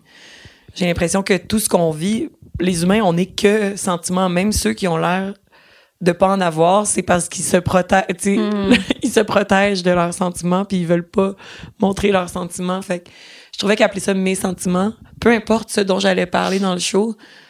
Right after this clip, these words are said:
Speaker 1: ça reste mes sentiments. Je trouve que n'importe quelle chanson s-, pourrait s'appeler Mes Sentiments, n'importe quelle toile pourrait s'appeler Mes Sentiments parce que s-, ça reste comme tes sentiments par rapport à quelque chose. Après, euh,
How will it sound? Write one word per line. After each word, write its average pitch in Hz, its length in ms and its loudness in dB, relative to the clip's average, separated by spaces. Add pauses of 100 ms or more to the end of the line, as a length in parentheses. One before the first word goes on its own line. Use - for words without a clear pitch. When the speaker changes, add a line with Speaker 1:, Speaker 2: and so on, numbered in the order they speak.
(380)
Speaker 1:
ça - 200 2
reste 202 240 0
mes 214 80 -2
sentiments. 185 500 0
Je - 80 -6
trouve 208 140 -2
que - 100 2
n'importe 214 460 0
quelle 175 220 -2
chanson 208 680 0 (1400)
s-, - 140 -4 (100)
pourrait 208 220 4
s'appeler 202 300 2
Mes 196 100 2
Sentiments, 185 460 0
n'importe 208 460 0
quelle 196 180 0
toile 208 260 2
pourrait 196 220 0
s'appeler 196 300 -2
Mes 208 140 0
Sentiments 196 460 -2
parce 220 200 -6
que - 80 -6
s-, - 300 -12
ça - 240 -2
reste 196 320 -2
comme 185 300 0 (100)
tes 202 100 0
sentiments 185 380 -2
par 190 140 -4
rapport 185 320 -2
à 185 80 -4
quelque 180 300 -4
chose. 185 440 -4 (640)
Après, 208 480 0 (120)
euh, 165 240 -6